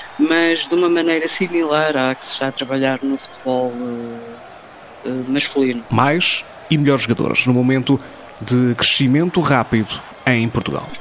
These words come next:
Speaker 1: Finalmente, finalmente deixámos de o caracterizar masculino e feminino, ok? Dentro da particularidade que existe em cada uma, em cada um deles, ehm, e de pontos de partida diferentes, porque nós estávamos há cinco, seis anos,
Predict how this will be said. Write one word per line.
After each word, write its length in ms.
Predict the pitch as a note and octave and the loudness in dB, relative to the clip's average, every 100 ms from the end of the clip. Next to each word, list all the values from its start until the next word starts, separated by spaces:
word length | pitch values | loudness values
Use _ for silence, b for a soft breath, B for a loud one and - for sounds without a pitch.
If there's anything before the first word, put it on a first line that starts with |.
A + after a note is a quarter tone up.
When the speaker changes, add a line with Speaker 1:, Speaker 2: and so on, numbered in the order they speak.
| - | 2
Speaker 1:
Finalmente, 1000 | A#3+ A#3 G#3+ G3 F3 E3+ F#3 F#3+ - - | 4 4 2 2 4 4 2 -2 -8 -10
finalmente 640 | - E3 D#3+ D#3 E3 E3+ - | -4 -2 0 0 0 0 0
deixámos 480 | D#3 - D#3 D#3 C3+ | -2 0 -2 -2 -2
de 100 | D#3 | -2
o 40 | |
caracterizar 580 | - D3+ D3 D#3 D#3 D#3 | 0 0 0 -2 0 0
masculino 460 | D#3 - E3 E3 | -2 -4 -2 0
e 40 | D3+ | -2
feminino, 500 | - D3+ C3 A#2+ A#2 | -4 -2 -2 -2 -4
ok? 280 | C#3 - F#3 | -4 0 0
Dentro 340 | D#3+ F3 E3+ D#3 | 2 0 0 -4
da 100 | D#3+ | -2
particularidade 840 | - F3+ F3 E3 D#3+ D#3 D#3 D3 | -2 0 0 0 -2 0 -2 -2
que 60 | - | -6
existe 300 | D#3 D3+ - | -2 -2 -2
em 60 | D3 | -4
cada 240 | D#3 D3 | -2 0
uma, 420 | D#3+ E3 D#3+ D3 C#3 - | 0 0 0 -4 -4 -4
em 80 | D3+ | -2
cada 260 | D#3+ D3+ | 0 0
um 160 | D#3+ D#3+ | 0 2
deles, 420 | F3 F#3 G#3+ - B B B B - | 2 2 -2 -6 B B B B 0
ehm, 760 | E3 E3 D#3+ D#3+ D#3 D#3+ D3+ - | 2 4 2 2 0 0 0 0
e 120 | - D3+ | -2 -2
de 80 | - | 0
pontos 380 | F#3 F#3+ - | 2 2 0
de 60 | - | -2
partida 440 | - E3+ F3+ E3 | -2 2 2 4
diferentes, 540 | D#3+ E3 - A#3+ E4+ - - | 2 0 0 -2 -2 -6 -6
porque 200 | - D#3 | -4 0
nós 180 | D3+ | 0
estávamos 600 | - - D#3 D3 D3 C#3+ | 0 0 0 0 0 0
há 260 | C#3+ C#3 C3 | 2 2 0
cinco, 440 | - - F3 D#3 | -4 0 0 0
seis 260 | - D3+ D3+ | 0 0 2
anos, 380 | D#3 C#3+ C#3+ | 0 -2 -4